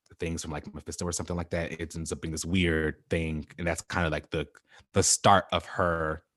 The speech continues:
kinda breakdown was the loss of her, her children that she had with Vision. I think she's always wanted to have this idyllic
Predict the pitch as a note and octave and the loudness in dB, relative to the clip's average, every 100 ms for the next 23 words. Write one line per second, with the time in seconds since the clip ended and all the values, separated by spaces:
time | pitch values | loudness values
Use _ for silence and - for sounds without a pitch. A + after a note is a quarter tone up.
0 | _ _ _ _ _ _ _ - - G2+ | _ _ _ _ _ _ _ -10 0 2
1 | E2 F2 G2 - E2+ D2 C#2+ C#2 E2 D#2 | 2 2 2 2 -2 -2 -6 -6 -4 -2
2 | E2 D2+ D2+ - - E2 D2 D2 D2 E2 | -2 -2 -2 -6 -6 -4 -4 -4 -6 -8
3 | D2+ F2 D#2 D2 - D2 D#2 D2 D2+ D2 | -6 -4 -4 -6 -6 -6 -6 -8 -8 -8
4 | - D2+ C#2+ C#2 - F2+ D#2+ D#2+ D#2 D2+ | -6 -4 -6 -10 -8 -6 -2 -4 -2 -4
5 | D#2 D2+ D2+ D2+ D2 D#2 C#2+ - - - | -6 -6 -6 -6 -8 -8 -6 -6 -6 -14
6 | _ _ _ _ _ _ _ _ _ - | _ _ _ _ _ _ _ _ _ -18
7 | - - - - A#2 G#2+ A#2 G#2 - | -18 -18 -16 2 4 6 6 6 2